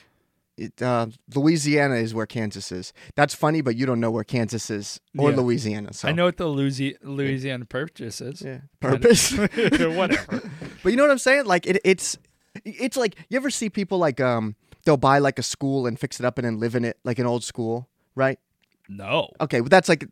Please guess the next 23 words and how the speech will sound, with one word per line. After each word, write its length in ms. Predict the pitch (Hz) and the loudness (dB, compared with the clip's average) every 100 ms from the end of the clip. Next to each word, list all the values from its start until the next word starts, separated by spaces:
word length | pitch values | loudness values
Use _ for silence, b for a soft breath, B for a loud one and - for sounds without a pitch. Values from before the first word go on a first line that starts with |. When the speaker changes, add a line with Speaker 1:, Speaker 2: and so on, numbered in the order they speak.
| - | 0
Speaker 1:
that's 180 | 202 - | 2 4
not, 140 | 208 | 4
like, 120 | 151 | 4
a 60 | 123 | 0
common 380 | - 147 139 110 | 2 4 4 2
thing, 180 | 117 | 0
but 160 | 127 190 | 2 2
people 220 | 269 220 | 2 2
have 120 | 147 | 0
done 200 | 113 127 | 2 -2
it, 80 | 104 | 0
right? 180 | 117 131 - | -2 -2 -4
Speaker 2:
Okay. 60 | 131 | 0
Speaker 1:
They'll 80 | 147 | 2
buy, 160 | 135 135 | 4 2
like, 180 | 135 117 | 2 -2
a 40 | |
school 440 | - - 123 120 | -8 -4 -2 -2
and 140 | 117 107 | -4 -6
fix 240 | 120 - | -12 -10
it 60 | 107 | -8
up, 100 | 104 | -6
whatever. 240 | 113 117 | -4 -4